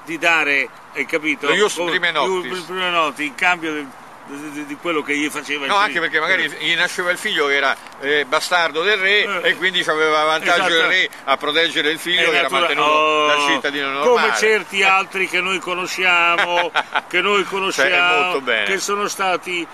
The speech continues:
Speaker 1: allevati
Speaker 2: Molto bene.
Speaker 1: da personaggi,
Speaker 2: È molto bene.
Speaker 1: alti funzionari di certi,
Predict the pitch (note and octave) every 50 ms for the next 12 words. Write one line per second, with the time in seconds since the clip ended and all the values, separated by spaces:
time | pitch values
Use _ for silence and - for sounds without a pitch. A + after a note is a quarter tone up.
0 | - - - E3 F3 F#3+ F#3+ G3 F#3+ F3 F3 F3 F3 F3 F3 E3 - - E3 E3+
1 | E3+ F3 E3+ D3 - C#3+ B2+ A2+ G2+ F#2+ B2+ E3+ E3 - - F3 D#3+ C#3 D#3 E3
2 | D#3+ E3 E3 D#3+ E3 D#3+ D#3+ E3 E3+ E3 D#3+ D#3+ D#3 D3+ C#3+ - - A#2+ A2 G#2
3 | D#3+ F3 F3+ E3+ - F3 E3 - D#3 E3+ E3 C#3 - E3+ E3+ E3 E3 E3 E3 E3
4 | E3 D#3+ D#3 D#3 C#3+ D3+ D3+ C#3 - D#3+ D#3 C#3+ B2+ - C#3+ D3 C#3+ C3+